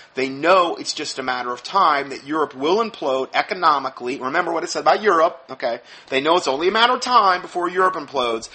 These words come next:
and when it does, start counting the days before we see massive hyperinflation and the ultimate collapse of the U S dollar.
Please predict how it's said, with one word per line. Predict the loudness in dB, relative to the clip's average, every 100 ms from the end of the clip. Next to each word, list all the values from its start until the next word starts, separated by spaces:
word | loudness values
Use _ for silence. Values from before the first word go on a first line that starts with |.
| -8
and | -4 -2
when | 0
it | -2 4
does, | 4 4 0
start | 0 -2 0
counting | -2 -2 -2
the | -6
days | -2 0 0 -2 -6
before | -12 -12 -10
we | -10
see | -12 -12
massive | -10 -6 -4 -6 -2 -2 -2 -10 -18
hyperinflation | 0 0 2 2 2 0 0 0 0 -4 -8 -12 -20 _
and | -8 -6
the | 0
ultimate | 2 2 -2 -8 -8
collapse | -6 -2 -2 -2 -6
of | -10 -8
the | -10
U | -10 -6 -6
S | -6 -6
dollar. | 2 4 4 2